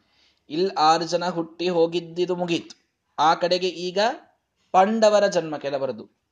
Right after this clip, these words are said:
ಆ ಕಡೆಗೆ ಆಗಬೇಕಾಗಿದೆ. ಅದಾದ್ಮೇಲೆ ಮತ್ತೆ ಕೃಷ್ಣನ ಜನ್ಮದ ಕಥೆಗೆ ಬರುತ್ತಾರೆ. ಹಾಗಾಗಿ ಪಾಂಡವರ ಒಂದು ಕಥೆಯನ್ನ, ಪಾಂಡವರ ಜನ್ಮದ ವೃತ್ತಾಂತವನ್ನ ವರ್ಣಿಸ್ಲಿಕ್ಕೆ ಮುಂದೆ ಪ್ರಾರಂಭ ಮಾಡ್ತಾರೆ. ಬಹಳ ವಿಶಿಷ್ಟವಾದ ಒಂದು ಸಂದೇಶ.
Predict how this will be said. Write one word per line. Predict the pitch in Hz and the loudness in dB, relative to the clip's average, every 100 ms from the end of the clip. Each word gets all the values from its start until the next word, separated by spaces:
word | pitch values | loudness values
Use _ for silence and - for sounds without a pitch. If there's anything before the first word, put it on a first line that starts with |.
| _ 139 | _ -6
ಆ | 151 | -4
ಕಡೆಗೆ | 151 160 | -4 -2
ಆಗಬೇಕಾಗಿದೆ. | 131 127 113 110 113 - - _ _ _ _ _ _ - | -4 -4 -10 -14 -18 -20 -20 _ _ _ _ _ _ -4
ಅದಾದ್ಮೇಲೆ | 156 208 247 269 | 2 2 2 0
ಮತ್ತೆ | 262 254 | 0 0
ಕೃಷ್ಣನ | 247 214 - 226 | 0 -2 -4 -4
ಜನ್ಮದ | 196 185 180 170 | -2 -4 -4 -6
ಕಥೆಗೆ | 151 143 143 | -8 -10 -12
ಬರುತ್ತಾರೆ. | 123 117 - - _ _ _ _ _ _ | -12 -16 -20 -20 _ _ _ _ _ _
ಹಾಗಾಗಿ | 160 160 185 135 - _ _ _ - | -6 -4 -4 -10 -12 _ _ _ 0
ಪಾಂಡವರ | 165 220 214 170 135 110 - _ - | 2 2 0 0 -2 -6 -14 _ -14
ಒಂದು | 135 127 117 110 | -10 -8 -10 -12
ಕಥೆಯನ್ನ, | - 117 139 117 110 110 104 _ | -16 -16 -12 -12 -12 -12 -14 _
ಪಾಂಡವರ | 123 123 123 120 | -10 -8 -8 -8
ಜನ್ಮದ | 113 120 170 185 | -10 -10 -4 -4
ವೃತ್ತಾಂತವನ್ನ | 139 123 120 113 113 104 117 131 - _ _ _ 123 | -4 -10 -12 -14 -14 -14 -14 -14 -16 _ _ _ -10
ವರ್ಣಿಸ್ಲಿಕ್ಕೆ | 127 123 - 110 139 127 - 90 | -8 -10 -14 -18 -12 -12 -12 -16
ಮುಂದೆ | 120 110 | -14 -12
ಪ್ರಾರಂಭ | - 113 120 123 | -12 -12 -10 -10
ಮಾಡ್ತಾರೆ. | 117 110 113 147 202 _ - _ - 131 127 | -10 -12 -10 -10 -10 _ -20 _ -20 -20 -10
ಬಹಳ | 139 170 214 - - _ _ _ _ _ _ _ - | 0 2 2 2 -4 _ _ _ _ _ _ _ -14
ವಿಶಿಷ್ಟವಾದ | 135 196 190 - - - 233 196 147 | -4 -2 0 -4 -10 2 2 4 2
ಒಂದು | 165 135 127 | 0 -4 -8
ಸಂದೇಶ. | 120 110 107 | -10 -12 -12